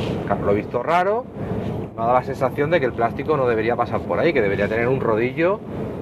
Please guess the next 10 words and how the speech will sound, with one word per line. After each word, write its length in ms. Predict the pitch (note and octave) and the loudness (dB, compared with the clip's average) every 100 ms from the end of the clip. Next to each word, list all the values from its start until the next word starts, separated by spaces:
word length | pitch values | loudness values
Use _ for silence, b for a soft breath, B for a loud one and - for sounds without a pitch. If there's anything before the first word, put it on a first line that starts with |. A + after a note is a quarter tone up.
| - - - | -10 -10 -6
para 220 | - A2+ A2 | 0 2 2
desviarlo 520 | G#2+ G2+ G#2 A2+ C#3 | 0 0 0 2 2
de 80 | B2+ | 0
esos 200 | C3 - | -2 -2
tornillos. 560 | F#2 E2+ E2 G2+ C3+ - - - - | 0 0 -2 2 2 0 -4 -4 -4
Y 80 | F#2+ | -4
miro 380 | A2 C#3 E3+ G3 | -4 -2 0 -2
detenidamente 760 | A2+ G2 G#2 A#2+ D#3 F#3+ F#3+ | -4 -4 -2 0 0 -2 -2
y 60 | D#3+ | 0
veo 320 | A2 A2 D#3 | 0 0 -2